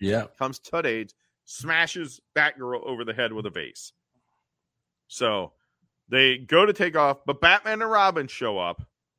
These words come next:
Speaker 2: And Tut says, "Now, for the second time, let's make tracks." And he says, "The only tracks you'll, you'll make are to the penitentiary." And Tut just rolls his eyes and goes,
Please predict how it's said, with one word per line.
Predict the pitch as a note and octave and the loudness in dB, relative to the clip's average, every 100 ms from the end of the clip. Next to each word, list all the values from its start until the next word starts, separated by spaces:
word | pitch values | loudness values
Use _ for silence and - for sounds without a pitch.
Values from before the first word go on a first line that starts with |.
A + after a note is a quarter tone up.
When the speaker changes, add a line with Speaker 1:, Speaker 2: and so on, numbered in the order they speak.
| _ _ _ _ _ _ _ _ _ _ _ - | _ _ _ _ _ _ _ _ _ _ _ -10
Speaker 2:
And | A2+ A2 G2+ F#2+ F#2 | -6 -4 -4 -8 -4
Tut | D3 - | -4 -4
says, | A#2 A#2 G#2 - _ _ _ _ _ _ | -6 -6 -6 -12 _ _ _ _ _ _
"Now, | A#2 F3+ G3 D3+ | 6 8 10 8
for | - | 2
the | D3+ | -4
second | C#3+ G#3+ F#3+ | 2 2 2
time, | D3+ D3+ B2 F#2 - - | -2 0 -2 -4 -12 2
let's | F3 C3+ | 4 4
make | A#3+ G3 - | 0 -2 0
tracks." | - F3+ C3 G2+ - - _ _ _ - | 4 4 4 -2 -14 -20 _ _ _ -6
And | D3 | -4
he | D#3+ | -4
says, | - D3+ C#3 A#2+ - - _ _ _ _ _ _ _ _ _ _ _ _ - | -2 2 4 4 -2 -18 _ _ _ _ _ _ _ _ _ _ _ _ -4
"The | D3+ | 0
only | G3+ A3 A#3 G3+ | 4 4 4 0
tracks | - G#3 G3 - - | 4 6 6 2 -8
you'll, | C3+ A#3 A3+ G3+ - | 4 6 6 4 -2
you'll | D#3+ A#3 | 0 2
make | F3 D3+ D#3 - - | 2 0 0 -4 -6
are | C#3+ | -2
to | F3 | 0
the | F3 | -2
penitentiary." | E3 - G3 F#3+ - F4 - F3 C#3+ A2+ - _ _ _ _ _ _ _ _ _ _ _ | 0 0 0 -2 -2 -4 -2 0 0 -2 -6 _ _ _ _ _ _ _ _ _ _ _
And | G#2 | -10
Tut | - C#3 B2 | -2 -2 -4
just | A2+ A2+ | -16 -6
rolls | B2 C3 | -6 -6
his | A2 A2+ | -10 -12
eyes | A2 A2+ | -12 -14
and | F#2+ | -16
goes, | E2+ - | -16 -18